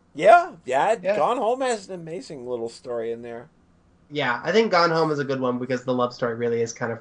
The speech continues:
Speaker 3: front and center. Um, Undertale has a bunch of nice little love,
Speaker 1: There's,
Speaker 3: a, a few nice little
Speaker 1: there's
Speaker 3: love stories
Speaker 1: one I
Speaker 3: going on, too.
Speaker 1: wanna say, but
Speaker 3: Yeah?
Speaker 1: if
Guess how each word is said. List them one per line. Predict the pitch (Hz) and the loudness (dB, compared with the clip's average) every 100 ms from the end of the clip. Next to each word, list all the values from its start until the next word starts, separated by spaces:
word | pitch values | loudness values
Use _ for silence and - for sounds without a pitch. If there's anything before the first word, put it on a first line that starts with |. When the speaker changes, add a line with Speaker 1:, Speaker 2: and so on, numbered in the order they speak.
| - | -6
Speaker 3:
front | - 123 127 | -2 -2 0
and | 123 | -4
center. | - 131 120 120 120 120 - _ _ _ | 0 0 2 2 0 -4 -14 _ _ _
Um, | 123 123 127 | 2 2 4
Undertale | 151 156 147 143 131 | 4 6 6 4 4
has | 127 | 2
a | 127 | 2
bunch | 127 123 | -2 0
of | 123 | -2
nice | 120 - | -2 -2
little | 120 120 | -4 -2
love, | 120 | 2
Speaker 1:
There's, | 247 247 151 120 - | 4 6 4 0 -4
Speaker 3:
a, | 131 | -4
a | - - | -4 0
few | |
nice | 127 123 123 127 | 4 4 2 0
little | 240 | 6
Speaker 1:
there's | 277 240 | 6 6
Speaker 3:
love | 220 | 2
stories | 226 | 4
Speaker 1:
one | 262 320 | 6 6
I | 320 | 4
Speaker 3:
going | 277 | 4
on, | 226 | 2
too. | 233 | 2
Speaker 1:
wanna | 247 247 | 4 2
say, | - - 190 190 208 233 254 247 - _ _ _ _ _ - | -2 -2 0 0 0 -4 -6 -12 -20 _ _ _ _ _ -12
but | 160 240 180 | 2 2 6
Speaker 3:
Yeah? | 160 247 - | 6 4 0
Speaker 1:
if | 185 | -2